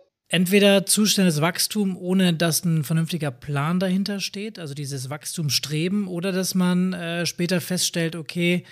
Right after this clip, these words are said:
ähm, es war vielleicht die falsche Entscheidung, weil, äh, unsere Mitglieder das nicht verkraftet haben,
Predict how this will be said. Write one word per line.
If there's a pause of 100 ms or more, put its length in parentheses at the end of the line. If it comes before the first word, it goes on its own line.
(420)
ähm,
es
war
vielleicht
die
falsche
Entscheidung,
weil,
äh,
unsere
Mitglieder
das
nicht
verkraftet
haben,